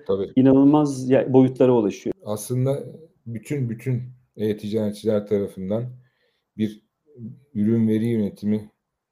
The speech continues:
Speaker 1: hızlı çalışan bir ürün veri yönetimi çalışıp yani kullanmak artık şart. Ya, ha, tamam, e, ben on beş kanalı beslemiyorum, benim iki tane kanalım var diyorsanız farklı. Tabii, o apayrı bir şey ama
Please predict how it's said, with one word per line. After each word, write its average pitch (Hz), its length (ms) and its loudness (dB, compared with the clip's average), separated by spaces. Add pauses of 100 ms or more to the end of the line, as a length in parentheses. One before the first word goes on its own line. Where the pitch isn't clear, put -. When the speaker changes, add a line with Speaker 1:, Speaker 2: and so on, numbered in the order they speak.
(140)
Speaker 1:
hızlı 98 300 -8
çalışan 87 520 -8
bir 87 60 -14
ürün 90 180 -10
veri 90 140 -10
yönetimi 90 240 -14
çalışıp 95 420 -6 (140)
yani 90 160 -14
kullanmak 104 640 -4 (680)
artık 95 300 -8
şart. 87 460 -6
Ya, 82 100 -12
ha, 95 160 -4
tamam, 95 420 0 (380)
e, 98 240 -10
ben 104 100 0
on 107 180 4
beş 104 140 2
kanalı 101 320 0
beslemiyorum, 101 560 -2
benim 95 140 -4
iki - 140 -12
tane 98 240 0
kanalım 98 380 -4
var 87 180 -8
diyorsanız 127 400 -10
farklı. - 380 -2 (240)
Tabii, 69 120 -18 (260)
o 90 180 -12
apayrı 85 360 -12
bir - 40 -20
şey 139 160 -6
ama 143 180 -4